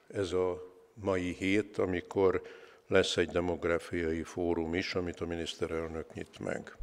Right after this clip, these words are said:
Magyarország is Európa legtöbb országához hasonlóan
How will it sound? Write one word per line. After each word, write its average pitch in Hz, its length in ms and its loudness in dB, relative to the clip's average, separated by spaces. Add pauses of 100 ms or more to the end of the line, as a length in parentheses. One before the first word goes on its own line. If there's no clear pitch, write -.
(340)
Magyarország 101 880 8
is 104 320 -2
Európa 98 540 6
legtöbb 92 500 4
országához 85 840 0
hasonlóan 90 960 4